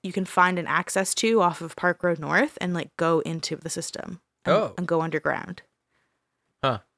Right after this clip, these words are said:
Speaker 2: I would
Speaker 1: Man.
Speaker 2: never want to.
Speaker 1: No, me neither. But I was like, "Ew, it's so weird that people
Speaker 2: Yeah.
Speaker 1: could just be, like, hanging out underground."
Speaker 2: Yeah.
Speaker 1: Like, you're a fucking Morlock in X-Men.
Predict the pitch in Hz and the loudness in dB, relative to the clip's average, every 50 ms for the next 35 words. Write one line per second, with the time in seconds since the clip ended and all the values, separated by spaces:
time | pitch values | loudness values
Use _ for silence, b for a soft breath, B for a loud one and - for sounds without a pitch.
0 | _ _ _ _ _ _ _ _ _ _ - 240 277 240 226 180 127 113 110 113 | _ _ _ _ _ _ _ _ _ _ 6 8 8 10 8 8 6 6 4 4
1 | 110 107 107 104 101 95 95 - _ _ _ _ _ _ _ _ _ _ _ _ | 4 4 4 4 2 0 -4 -8 _ _ _ _ _ _ _ _ _ _ _ _
2 | - 302 339 349 339 339 330 320 302 226 214 185 165 - 254 240 220 - - - | 6 8 8 8 8 6 6 4 4 4 4 2 4 6 6 6 6 6 2 0
3 | _ - 240 262 - 320 294 311 311 - 392 415 427 440 - - 679 740 698 659 | _ 2 2 4 2 2 2 4 6 6 8 8 6 6 4 4 2 2 2 0
4 | 719 762 740 679 605 523 466 359 269 - - - _ - 269 - - - - 107 | 0 2 6 6 8 8 8 6 4 2 -2 -6 _ -4 -2 2 4 4 4 4
5 | 104 320 - 320 - 339 330 349 330 - - 220 226 247 262 247 254 262 - - | 2 0 -2 -2 -2 0 0 0 0 -2 -2 -4 -2 -2 -2 -4 -4 -4 -4 -4
6 | 233 226 247 226 214 226 240 233 - - - - - - _ _ b b b b | -4 -4 -6 -4 -2 -2 0 0 -2 -4 -8 -16 -20 -20 _ _ b b b b
7 | b b b b b b b 113 113 104 220 - - 240 233 - 359 - - 233 | b b b b b b b 6 6 6 4 2 -2 -2 0 0 0 2 4 4
8 | 196 196 208 226 233 185 165 165 - 175 - - 190 - - - - - - 208 | 4 4 4 4 4 4 2 0 -4 -6 -6 -6 -8 -8 -8 -10 -8 -8 -8 -8